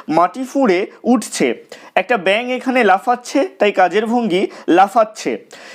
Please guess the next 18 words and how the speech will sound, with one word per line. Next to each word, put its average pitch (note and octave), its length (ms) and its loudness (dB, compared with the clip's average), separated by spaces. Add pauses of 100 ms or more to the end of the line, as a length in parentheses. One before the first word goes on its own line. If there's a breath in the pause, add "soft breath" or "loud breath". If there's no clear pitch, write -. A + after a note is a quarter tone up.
(140 loud breath)
এখানে B3+ 320 0
দেখা A3+ 240 2
যাচ্ছে A3 460 0 (1080 soft breath)
একটি G3 260 0
একশৃঙ্গ C4 640 0
গন্ডার G#3 480 2 (320)
গাছের G#3+ 340 0
পাশে A#3+ 300 -2
দাঁড়িয়ে G3+ 400 2
আছে, E3+ 200 -2
তাহলে G3+ 300 2
কাজের G3+ 360 0
ভঙ্গি A#3 320 0
কি? C#4 200 2 (220 loud breath)
দাঁড়িয়ে G#3 420 2
আছে। C3 360 -2 (300 loud breath)
এখানে G#3 460 0 (340 loud breath)
মাছ G#3 500 2